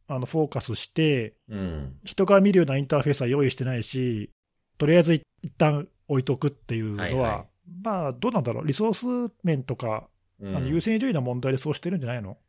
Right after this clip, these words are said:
Speaker 2: まあ、多分そうだと思います。
Speaker 1: うん、なんか余力があったら、もしかしたらそういうインターフェース作ってくれるかもしれないし、
Speaker 2: はい。
Speaker 1: わ-、
Speaker 2: そうですね。
Speaker 1: わかんないけどさ。
Speaker 2: うん。
Speaker 1: うん。
Speaker 2: まあ、その辺はちょっと今後に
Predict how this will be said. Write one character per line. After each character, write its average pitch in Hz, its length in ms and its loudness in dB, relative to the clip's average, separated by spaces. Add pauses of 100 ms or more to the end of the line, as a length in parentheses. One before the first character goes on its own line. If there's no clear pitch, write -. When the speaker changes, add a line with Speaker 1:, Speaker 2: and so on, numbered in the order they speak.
(240)
Speaker 2:
ま 110 120 -4
あ、 - 40 -8
多 135 120 2
分 87 160 -2
そ 101 200 -2
う - 40 -6
だ - 100 -14
と - 120 -16
思 117 160 -16
い 117 60 -12
ま 196 120 2
す。 185 40 4
Speaker 1:
う - 20 4
ん、 202 60 4
な 262 80 4
ん - 20 -4
か 233 60 8
余 185 160 12
力 285 180 4
が 320 80 8
あ - 20 10
っ 311 40 2
た 220 80 4
ら、 190 80 8
も 196 80 6
し - 20 4
か 196 80 4
し - 0 -
た 160 60 4
ら 131 40 0
そ 170 120 0
う 170 60 4
い - 20 6
う - 20 6
イ 165 60 2
ン - 20 -16
タ 175 80 0
ー 123 40 0
フ 147 60 0
ェ 135 40 2
ー - 20 -2
ス - 80 -12
作 - 160 -8
っ 147 40 -8
て 135 100 -8
く 113 60 -6
れ 117 40 -2
る 104 60 -8
か 107 100 -12
も 104 60 -10
し - 140 -12
れ 117 40 -4
な 117 140 0
い - 20 2
し、 104 160 -8
Speaker 2:
は - 0 -
い。 - 40 -8
Speaker 1:
わ-、 120 80 -6
Speaker 2:
そ - 180 2
う - 20 2
で 143 60 0
す 123 80 -4
ね。 110 60 -6
Speaker 1:
わ - 20 -6
か - 20 -6
ん - 20 -6
な 98 80 -2
い 101 40 -4
け 110 60 -10
ど 117 100 -10
さ。 90 100 -14
Speaker 2:
う 95 80 -8
ん。 - 20 -2
Speaker 1:
う 120 40 -2
ん。 110 340 -4
Speaker 2:
ま 120 60 -4
あ、 123 40 -2
そ 214 100 0
の 220 60 4
辺 220 40 6
は 214 80 6
ち 185 100 8
ょ 113 60 6
っ - 20 2
と - 60 -4
今 123 260 4
後 113 100 0
に 110 220 -2